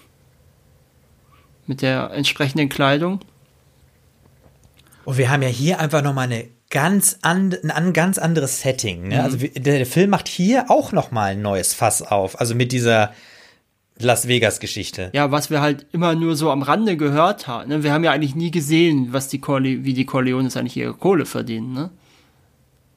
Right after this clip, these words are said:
Speaker 1: Wir haben ja
Speaker 2: Stimmt.
Speaker 1: immer nur diese
Speaker 2: Ja,
Speaker 1: ganzen
Speaker 2: ja.
Speaker 1: Morde und so und diese ganzen Bandenkriege gesehen, aber dieses Glücksspiel-Thema war ja eigentlich nie, das wurde immer erwähnt, aber es wurde halt nie
Speaker 2: Mhm.
Speaker 1: gezeigt. Jetzt sehen wir's.
Speaker 2: Mhm.
Speaker 1: Ja.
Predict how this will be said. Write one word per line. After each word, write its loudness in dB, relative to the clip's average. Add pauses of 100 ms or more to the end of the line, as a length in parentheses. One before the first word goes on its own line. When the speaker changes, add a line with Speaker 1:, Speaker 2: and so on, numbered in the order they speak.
(1300)
Speaker 1:
Wir 0
haben 4
ja 6
Speaker 2:
Stimmt. 6
Speaker 1:
immer 6
nur 6
diese 0
Speaker 2:
Ja, 6
Speaker 1:
ganzen 2
Speaker 2:
ja. 0
Speaker 1:
Morde 2
und -4
so -8 (140)
und -10
diese -8
ganzen -6
Bandenkriege -2
gesehen, -4
aber -4 (440)
dieses -8
Glücksspiel-Thema 2
war 4
ja 2
eigentlich 0
nie, -4
das -4
wurde 4
immer 4
erwähnt, 2
aber -4
es -6
wurde 0
halt 0
nie -6
Speaker 2:
Mhm. -4
Speaker 1:
gezeigt. -2 (560)
Jetzt -2
sehen -2
wir's. -10
Speaker 2:
Mhm. -8 (680)
Speaker 1:
Ja. -10